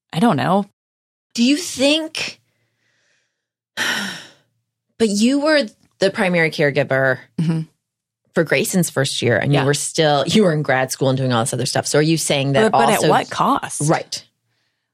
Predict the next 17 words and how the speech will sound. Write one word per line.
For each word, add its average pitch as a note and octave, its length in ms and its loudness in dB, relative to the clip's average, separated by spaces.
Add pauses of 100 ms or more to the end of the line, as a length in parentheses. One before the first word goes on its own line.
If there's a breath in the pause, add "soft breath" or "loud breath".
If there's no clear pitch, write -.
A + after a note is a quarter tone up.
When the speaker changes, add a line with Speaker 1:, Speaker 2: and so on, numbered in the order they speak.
Speaker 2:
So D#3 120 0
tell D3+ 180 0
me D3 80 4
about B2+ 200 0
that. A#2+ 220 -2
You're D3+ 120 -2
saying C3+ 360 -4
you E3+ 140 2
would F3+ 160 2
like C3 400 0
this C#3+ 200 -2
time B2 380 -2
potentially A#2 760 -2 (280 loud breath)
to D3+ 160 -2
focus E3 840 -2
on A#2+ 600 0
that A#2 460 -4